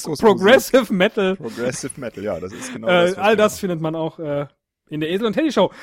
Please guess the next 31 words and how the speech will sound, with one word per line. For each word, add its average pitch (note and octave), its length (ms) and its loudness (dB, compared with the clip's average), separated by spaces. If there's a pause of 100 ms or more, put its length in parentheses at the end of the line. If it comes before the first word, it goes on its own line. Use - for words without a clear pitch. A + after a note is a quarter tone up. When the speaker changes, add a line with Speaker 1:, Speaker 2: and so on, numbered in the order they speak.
(120)
Speaker 2:
Und G3 180 2
damit A3 280 4
gehst A#3+ 160 -2
du A3+ 40 -6
das G#3 160 0
erste D4 340 2
Mal G#3 280 2
in C4 200 -4
dieser A3+ 280 0
Show, F#3+ 340 2
in A3 340 -6
diesem G#3+ 460 -6 (160)
Contest G#3+ 480 -2
in F#3+ 80 -8
Führung. B2+ 320 -12 (540)
Das F3+ 160 -12
macht G#3 180 -4
mich G#3+ 100 -8
jetzt G#3+ 140 -4
so G3+ 60 -4
ein - 20 -2
Speaker 1:
Ich D#3+ 60 -6
geb D#3+ 60 2
Speaker 2:
bisschen D3+ 180 -2
Speaker 1:
dir B2 40 2
jetzt B2+ 140 -2
aber A2+ 180 0
die G#2+ 80 -6
Chance A#2+ 380 -6
auszugleichen. G2 680 -8
Speaker 2:
Okay. C3 40 -14